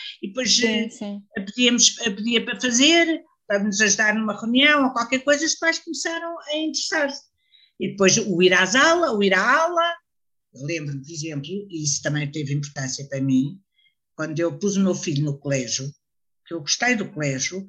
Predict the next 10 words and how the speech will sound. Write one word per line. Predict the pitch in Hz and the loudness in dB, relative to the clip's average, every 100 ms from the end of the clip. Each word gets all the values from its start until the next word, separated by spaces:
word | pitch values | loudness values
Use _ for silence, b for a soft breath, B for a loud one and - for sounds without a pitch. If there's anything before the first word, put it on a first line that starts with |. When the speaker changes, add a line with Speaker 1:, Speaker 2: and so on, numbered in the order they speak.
| B B B B - | B B B B -8
Speaker 1:
mas, | 151 156 151 156 185 185 - - - | -4 2 2 2 2 0 0 -4 -2
eh, | 190 180 175 175 175 - | 0 2 0 -2 -4 -2
eu | 190 | -2
não | 185 196 | 0 0
entrava | 190 185 185 | 0 -2 0
na | 196 196 | -2 -2
sala | 202 196 214 | -2 -4 0
do | 233 | 0
meu | 277 | 0
filho, | 339 285 254 | 0 -2 -4